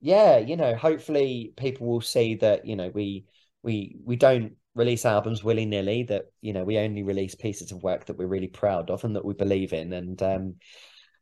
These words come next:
yeah, now that it's released, um,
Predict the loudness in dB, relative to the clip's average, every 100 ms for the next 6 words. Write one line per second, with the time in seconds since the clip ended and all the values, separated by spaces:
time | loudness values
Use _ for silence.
0 | _ _ _ 6 8 8 6 6 6 8
1 | 6 6 4 6 4 2 -2 -8 0 6
2 | 8 8 4 0 -6